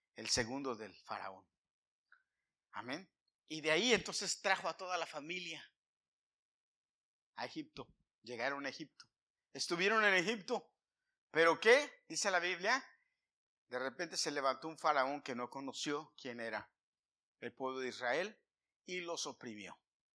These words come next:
Cuando el pueblo de Israel, cuando las doce tribus, cuando los doce hijos empezaron a clamar a Dios,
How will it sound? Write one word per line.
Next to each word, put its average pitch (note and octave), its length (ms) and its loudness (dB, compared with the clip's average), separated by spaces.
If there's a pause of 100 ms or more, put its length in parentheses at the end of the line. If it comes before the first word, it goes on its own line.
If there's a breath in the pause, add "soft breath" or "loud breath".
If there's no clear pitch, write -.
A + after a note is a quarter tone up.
(500)
Cuando C3 240 -2
el C3 100 0
pueblo E3 300 6
de D3 80 2
Israel, C#3+ 520 4 (460)
cuando A#2+ 300 -4
las A#2+ 300 0
doce F3+ 280 2
tribus, F3 480 -8
cuando B2+ 240 -4
los A#2+ 200 -4
doce F3 260 0
hijos E3+ 340 -4
empezaron C#3+ 500 -2
a C3+ 120 0
clamar C3+ 340 2
a D#3 60 4
Dios, D#3+ 400 -4